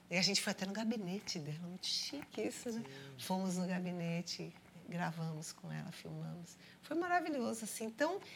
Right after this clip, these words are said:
Speaker 1: é isso, um exemplo. O que que eu preciso? Quando eu encontro alguém, "Izzy, queria ser cantora, quero cantar, o que que você acha?" Meu, eu, sabe?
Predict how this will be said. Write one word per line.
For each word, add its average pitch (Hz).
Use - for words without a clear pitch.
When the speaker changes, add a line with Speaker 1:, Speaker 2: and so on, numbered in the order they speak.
Speaker 1:
é 440
isso, 359
um 311
exemplo. 233
O 180
que -
que 339
eu 330
preciso? 226
Quando 277
eu 320
encontro 262
alguém, 208
"Izzy, 220
queria 214
ser 208
cantora, 214
quero 226
cantar, 226
o 226
que 226
que -
você -
acha?" 220
Meu, 185
eu, 180
sabe? 208